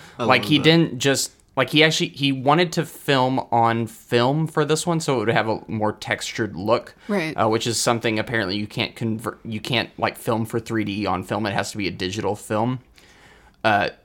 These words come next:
Speaker 2: so he filmed this on film with the intention of post-converting it to three D. So in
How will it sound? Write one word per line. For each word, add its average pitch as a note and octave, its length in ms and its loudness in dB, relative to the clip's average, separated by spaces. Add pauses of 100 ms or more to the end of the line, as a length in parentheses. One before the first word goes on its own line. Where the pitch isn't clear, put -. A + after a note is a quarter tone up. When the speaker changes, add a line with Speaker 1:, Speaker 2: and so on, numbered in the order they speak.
Speaker 2:
so B2 280 2
he B2+ 440 -2 (240)
filmed F3 440 4
this B2+ 440 4
on D#3 260 4
film G#2+ 560 -2
with A#2 140 2
the A#2+ 100 0
intention A#2+ 540 -2
of A2 140 -4
post-converting A2 680 -2
it G#2+ 140 -4
to A2+ 80 -10
three A2 280 -2
D. G2 180 -2
So G#2+ 380 -2 (840)
in A#2+ 380 0